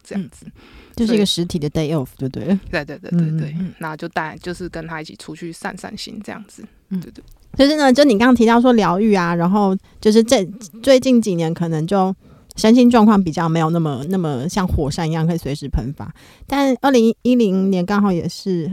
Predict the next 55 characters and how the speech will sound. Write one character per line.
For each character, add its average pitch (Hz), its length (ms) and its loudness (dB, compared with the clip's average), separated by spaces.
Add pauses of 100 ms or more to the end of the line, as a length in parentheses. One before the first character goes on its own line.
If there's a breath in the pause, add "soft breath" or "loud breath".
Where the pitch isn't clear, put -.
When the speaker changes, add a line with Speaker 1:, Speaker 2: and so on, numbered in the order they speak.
Speaker 3:
二 277 100 2
零 208 140 4
二 233 80 4
一 214 100 4
年 170 180 0
刚 196 100 -2
好 208 100 2
也 156 60 0
是 185 140 -6
疫 202 120 -4
情 190 140 -4
要 160 120 -2
开 160 200 -6
始 - 140 -10
的 117 80 -8
时 - 160 -10
候， 160 160 -4
你 147 100 -4
签 175 280 -4
了 165 120 -4
那 151 140 -4
个 123 120 -8
每 123 140 -4
日 185 100 -2
青 175 200 -4
菜 170 180 -6
的 135 80 -6
day 151 240 -6
off， 120 120 -8 (180)
就 208 160 -2
它， 214 160 -6
这 381 80 0
个 311 100 4
作 277 140 2
品 196 120 2
本 165 160 -2
身 196 120 -4
也 160 100 -2
是 175 220 -4
清 185 240 -2
爽 135 240 -4
疗 135 180 -6
愈 160 140 -6
型 98 240 -10
的， 143 100 -8
所 208 140 -4
以 202 40 -2
你 196 160 -4 (140)
就 190 140 -8
是 190 140 -6
感 165 160 -4
觉 160 100 -4
也 151 100 0
是 175 80 -6
边 165 180 -4